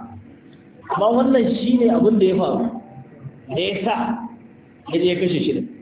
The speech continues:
Domin ya tabbata Umar da kansa,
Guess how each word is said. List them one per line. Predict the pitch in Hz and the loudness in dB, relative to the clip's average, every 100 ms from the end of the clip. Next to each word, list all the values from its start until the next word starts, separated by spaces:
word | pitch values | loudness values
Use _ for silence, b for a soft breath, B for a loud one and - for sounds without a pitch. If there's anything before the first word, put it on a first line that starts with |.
| - - - - - - - - - - - - - - _ _ - - _ _ _ _ _ _ _ _ _ - - _ _ _ - _ _ _ - | -20 -20 -20 -20 -20 -20 -20 -20 -20 -20 -20 -20 -20 -20 _ _ -20 -20 _ _ _ _ _ _ _ _ _ -20 -20 _ _ _ -20 _ _ _ -4
Domin | 151 240 | 2 2
ya | 277 240 | 2 2
tabbata | 208 233 220 | 2 2 2
Umar | 226 233 | 4 4
da | 233 | 4
kansa, | 233 226 190 | 2 2 2